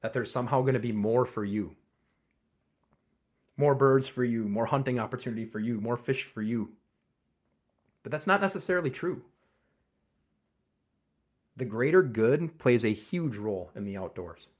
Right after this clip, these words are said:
And sharing that belief, that passion for the greater good, is a key part of maintaining a healthy population of people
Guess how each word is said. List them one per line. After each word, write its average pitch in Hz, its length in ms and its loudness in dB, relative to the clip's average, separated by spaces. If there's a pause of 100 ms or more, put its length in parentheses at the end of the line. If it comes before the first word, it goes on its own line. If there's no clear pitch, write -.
(3000)
And 135 120 2
sharing 139 460 4
that 151 180 2
belief, 156 540 -2 (540)
that 123 160 2
passion 131 380 4
for 135 120 2
the 127 80 4
greater 123 320 8
good, 123 360 2 (2250)
is 123 120 0
a 123 60 2
key 147 300 -4
part 139 420 4 (420)
of 117 120 0
maintaining 123 760 2
a 127 80 0
healthy 123 300 2
population 120 600 0
of 104 100 -10
people 107 460 -4